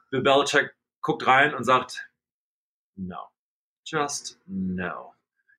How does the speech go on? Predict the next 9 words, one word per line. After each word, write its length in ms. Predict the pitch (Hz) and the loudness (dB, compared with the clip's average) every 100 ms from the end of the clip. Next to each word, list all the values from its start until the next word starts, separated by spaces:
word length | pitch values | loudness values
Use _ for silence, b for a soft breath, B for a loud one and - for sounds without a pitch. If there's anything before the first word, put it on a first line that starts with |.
| - | -2
Geht 160 | 139 | 0
ans 180 | 151 151 | 0 0
Telefon 540 | 165 160 156 120 127 | 2 2 2 2 2
und 340 | 127 127 120 _ | 2 -8 -10 _
bestellt 480 | 120 - 131 139 135 | -6 0 4 4 2
für 240 | 127 - | -4 0
alle 420 | 120 135 143 156 - _ _ _ _ _ _ _ _ _ _ _ | 2 4 2 0 -8 _ _ _ _ _ _ _ _ _ _ _
zweihundert 380 | 135 135 147 117 | -2 0 2 4
Leute, 500 | 123 127 151 160 | 4 4 2 0